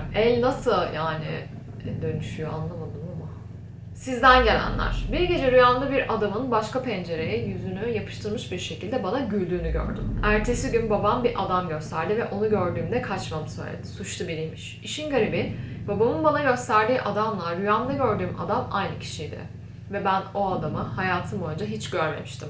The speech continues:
Arkadaşlar yapılan bir açıklamaya göre, yani yapılan bir araştırmaya göre diyeyim daha doğrusu, ne kadar doğru bilmiyorum ama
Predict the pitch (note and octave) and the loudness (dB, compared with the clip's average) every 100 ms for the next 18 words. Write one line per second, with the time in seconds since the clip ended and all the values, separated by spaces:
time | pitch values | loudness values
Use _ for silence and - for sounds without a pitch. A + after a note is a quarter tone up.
0 | - A#3 D#4 D#4 C#4 B3 - C4+ C4+ B3 | -6 4 6 6 4 4 4 4 4 2
1 | - - A#3+ B3 C4+ C4 G#3+ F#3+ E3 F3+ | 0 0 0 2 2 2 4 4 4 2
2 | - - F3 E3 F3 A#3 A#3 A#3+ - G#3 | -2 -8 -4 -2 0 2 4 4 4 2
3 | F#3+ F#3 G3 F#3+ F#3 D3+ D3 D3+ D#3 D3+ | 2 0 -4 -4 -2 -2 -4 -6 -2 -2
4 | D3+ D#3 - G#3+ G#3+ E3 D#3 E3 E3+ G#3+ | -2 -4 -4 -4 0 0 0 -2 -2 -2
5 | A#3 F3+ F3 C#4 G#3 C4+ | -2 -2 -2 -2 -2 -2